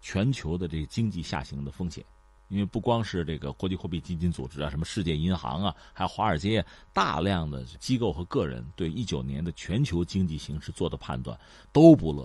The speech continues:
观。世界银行比这个国际货币基金组织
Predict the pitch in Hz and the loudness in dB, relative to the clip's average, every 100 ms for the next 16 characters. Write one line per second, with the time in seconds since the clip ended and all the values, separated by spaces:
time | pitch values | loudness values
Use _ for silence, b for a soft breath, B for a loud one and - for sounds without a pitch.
0 | - - - - - 156 123 110 120 95 | -12 -20 -20 -18 -4 2 4 4 4 2
1 | 107 78 64 82 78 73 104 107 113 90 | 2 0 -4 -4 -4 -2 -2 0 0 -2
2 | - 110 101 98 73 - | 0 -2 0 -2 -6 -8